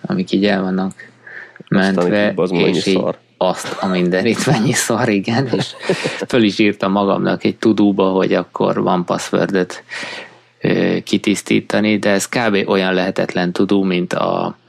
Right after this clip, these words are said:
Speaker 1: iTunes Music Library rendberakás, <laughs> illetve Downloads
Speaker 2: Ja.
Speaker 1: mappa kitakarítás. Tehát így
Speaker 2: Hány loginod van benne?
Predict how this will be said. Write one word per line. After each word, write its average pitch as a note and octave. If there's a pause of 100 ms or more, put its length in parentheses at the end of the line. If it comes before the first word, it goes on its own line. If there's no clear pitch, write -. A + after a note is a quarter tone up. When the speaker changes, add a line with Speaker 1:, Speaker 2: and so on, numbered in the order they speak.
(1000)
Speaker 1:
iTunes G2
Music G2
Library F#2
rendberakás, F2+ (200)
<laughs> -
illetve - (680)
Downloads F#2
Speaker 2:
Ja. G2+
Speaker 1:
mappa G2+
kitakarítás. G2 (380)
Tehát -
így -
Speaker 2:
Hány A#2
loginod E2+
van F2+
benne? F2